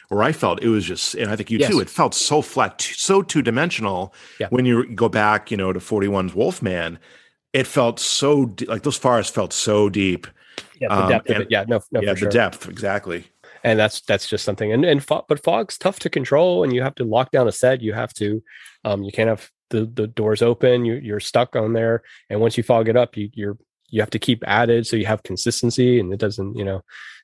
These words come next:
Speaker 2: there's not a continuity error and stuff. So, yeah, it's tricky stuff.
Speaker 1: So
Speaker 2: Um,
Speaker 1: one, one thing I made a note of, and I, I, and I don't know this for a fact, and, you know, maybe a listener can, can help us out here, but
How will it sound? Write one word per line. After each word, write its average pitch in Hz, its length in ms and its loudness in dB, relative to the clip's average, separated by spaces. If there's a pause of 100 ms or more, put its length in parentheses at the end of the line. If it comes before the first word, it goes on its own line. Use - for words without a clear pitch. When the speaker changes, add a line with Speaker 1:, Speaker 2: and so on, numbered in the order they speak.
(100)
Speaker 2:
there's 92 140 -6
not 98 100 4
a 95 60 0
continuity 107 400 2
error 113 280 2
and 110 120 -4
stuff. 113 180 -4
So, - 160 0
yeah, - 160 -6
it's - 120 -6
tricky 135 240 -10
stuff. - 220 -10
Speaker 1:
So 127 200 0
Speaker 2:
Um, 117 120 0
Speaker 1:
one, 240 200 -2 (120)
one 247 160 -2
thing 359 140 -2
I 262 60 2
made 214 180 6
a 156 60 4
note 127 240 6
of, 101 180 4
and 104 180 2
I, 117 300 -2 (240)
I, 135 180 -2
and 120 140 4
I 120 160 4
don't 113 320 2
know 101 160 2
this 95 160 0
for 98 120 -8
a 90 40 -4
fact, 90 400 -2
and, 92 240 -8
you 104 80 -6
know, 107 120 -10
maybe 98 200 -2
a 92 60 -2
listener 92 340 -6
can, 90 260 -10
can 92 180 -12
help 90 180 -10
us - 100 -12
out 87 160 -6
here, 90 160 -6
but 90 200 -6